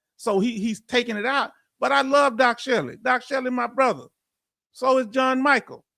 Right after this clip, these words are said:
Sometimes they don't come for a while. And I'm gonna be here when you get back. <laughs> So listen, just because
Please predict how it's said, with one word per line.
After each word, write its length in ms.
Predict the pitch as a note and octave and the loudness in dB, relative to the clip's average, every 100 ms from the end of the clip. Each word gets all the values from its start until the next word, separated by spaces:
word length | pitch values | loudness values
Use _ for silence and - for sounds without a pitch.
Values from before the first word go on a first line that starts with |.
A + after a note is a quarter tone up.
| _ | _
Sometimes 440 | - C#4+ C#4+ C#4 B3+ | -4 -2 0 0 2
they 100 | C#4 | 2
don't 220 | C4+ C4+ | 2 0
come 200 | D4+ D4 | 0 0
for 200 | C#4+ A#3+ | 0 -2
a 40 | |
while. 400 | A3+ A3 C#3+ - _ _ _ _ - | 2 0 0 -6 _ _ _ _ -6
And 360 | G3 A3 B3 E4+ - _ _ _ _ _ | -4 -2 -2 -4 -10 _ _ _ _ _
I'm 160 | - B3+ | -4 -2
gonna 120 | A#3+ | -2
be 140 | F3+ A#3 | -2 2
here 140 | B3 | 2
when 140 | A#3 | 0
you 80 | A#3+ | -4
get 300 | G#3 C4+ A3+ | -2 -2 2
back. 320 | C4+ A3 - _ | 4 4 2 _
<laughs> 840 | - F#4 - - - - F5+ - F4 _ - - _ - - _ - - _ - - _ _ _ _ _ _ _ - | -6 -4 -4 -6 -12 -12 -14 -12 -12 _ -16 -16 _ -16 -16 _ -20 -20 _ -20 -20 _ _ _ _ _ _ _ -8
So 120 | A3+ | -4
listen, 440 | A3+ A3 - B2+ - _ _ _ - | 2 0 0 -10 -20 _ _ _ -10
just 200 | B3+ B3+ | -8 -6
because 380 | A3 - G#3 | -8 -4 -2